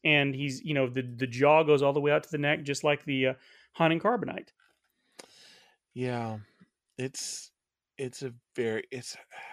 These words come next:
Speaker 1: It's bad.
Speaker 2: it's
Speaker 1: It's bad.
Speaker 2: bad.
Speaker 1: And coming down from there, you know, his, uh, his Jedi outfit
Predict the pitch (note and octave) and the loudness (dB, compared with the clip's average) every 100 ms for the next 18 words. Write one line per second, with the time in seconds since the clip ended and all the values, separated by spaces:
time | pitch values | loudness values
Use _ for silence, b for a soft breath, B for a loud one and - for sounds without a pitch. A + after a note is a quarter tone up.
0 | B - E3+ - E3 B2 - _ _ - | B -4 0 2 2 -2 -12 _ _ -14
1 | A2+ A#2 D3+ A2 E2+ G2+ b b b b | -12 -2 0 0 -4 -14 b b b b
2 | _ - D#3+ D#3 C#3+ G#3+ A3+ F#3+ F3+ - | _ 0 2 4 2 0 4 6 6 4
3 | D#3+ D3+ A#3 G#3+ F3+ F3+ - - F#3+ E3 | 0 4 6 6 6 2 -6 -4 0 4
4 | D3+ D3 E3 D3 D3+ C#3 C3+ C3 C3 - | 4 2 0 2 4 6 6 6 4 0
5 | D3+ D3 B2+ C#3+ G3+ F#3+ D3+ C#3+ C3+ B2+ | -2 -2 0 4 6 8 6 6 2 -2
6 | _ - C#3 C3+ - C3+ C3 | _ 2 4 4 0 -4 -4